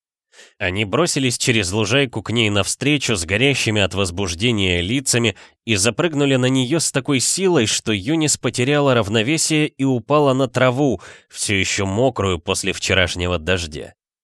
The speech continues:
Дети прижались к ее телу, уткнулись в нее лицами и забормотали что-то приглушенными голосами. Вслед за ними вскоре выбежал Хьюберт. Не рассчитав движений, он поскользнулся в траве, упал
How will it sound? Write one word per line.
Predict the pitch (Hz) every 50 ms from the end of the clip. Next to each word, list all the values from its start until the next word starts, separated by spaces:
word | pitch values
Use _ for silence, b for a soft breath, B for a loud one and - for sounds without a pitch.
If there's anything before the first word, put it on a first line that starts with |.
| _ _ b b b b b b
Дети | 80 78 90 110 101 -
прижались | 87 78 92 90 85 80 95 104 98 95 - -
к | -
ее | 101 90 92 92 90
телу, | 82 - - 104 117 117 113 104 87 78 - -
уткнулись | 90 90 - - 117 139 135 123 107 - -
в | 87 90
нее | 101 107 98 95 95 92
лицами | 90 107 139 143 135 - 127 120 120 110 - B B B B B B
и | 113 110
забормотали | 95 98 101 95 107 104 104 110 107 - 139 139 131 113
что-то | 95 - - - 127 - 120
приглушенными | 92 107 101 90 92 95 90 - - 110 98 98 95 92 92 90
голосами. | 82 87 87 87 92 90 - - 95 82 67 - - - _ _ _ _ _ _ _ _ _ _ _ _
Вслед | - - - 107 117 117 95
за | 85 95 104 107
ними | 123 139 139 131 113 95
вскоре | - - - - 131 131 123 104
выбежал | 95 120 120 104 107 90 117 120 117
Хьюберт. | - - 113 117 117 107 92 76 65 62 - - - _ _ _ _ _ _ _ _
Не | - 85 87 87
рассчитав | 90 87 85 - - - 82 - 98 90 82
движений, | 80 87 90 87 80 92 113 120 113 104 95 92 B B B B B
он | - 123 147 139 123
поскользнулся | - 127 - - - 123 117 101 104 123 147 151 143 - - 117
в | - -
траве, | - 113 113 110 98 110 147 156 135
упал | 110 98 95 90 - 123 143 147 139 107